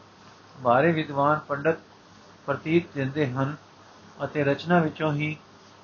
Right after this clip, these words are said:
ਉਹਨਾਂ ਦੇ ਉੱਚੇ ਆਦਰਸ਼, ਉੱਚੇ ਆਚਰਣ ਤੇ ਆਤਮ ਪ੍ਰਾਪਤੀ ਦਾ ਪਤਾ ਸਾਫ਼ ਲੱਭਦਾ ਹੈ, ਜਿਸ ਤੋਂ ਉਹਨਾਂ ਦੀ ਉਗਾਹੀ ਬੜੀ ਸਤਿਕਾਰਯੋਗ ਹੈ ਤੇ ਇਸ ਵਕਤ ਤੱਕ ਲੱਭੇ ਹਾਲਾਤ ਤੋਂ ਸਨਾਤਨ ਹੈ।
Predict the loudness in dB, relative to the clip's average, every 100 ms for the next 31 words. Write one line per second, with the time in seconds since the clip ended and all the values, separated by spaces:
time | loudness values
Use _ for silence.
0 | -14 0 2 2 0 -2 2 4 6 6
1 | 4 0 -14 -8 -2 0 2 0 0 -4
2 | -4 -2 -2 -2 -2 2 2 0 -6 4
3 | 4 4 2 2 2 0 0 -2 -6 -4
4 | 0 2 0 -4 -18 -20 -20 -20 -10 -2
5 | -2 0 -4 0 2 2 -2 2 6 6
6 | 4 -2 -4 -4 -8 -8 -2 -2 0 -4
7 | -4 0 0 0 -12 -20 -20 -20 -18 -6
8 | -6 -2 0 0 0 2 2 -2 -20 -20
9 | -20 -4 0 0 2 2 4 4 4 0
10 | -10 -6 -2 0 0 -4 -2 -2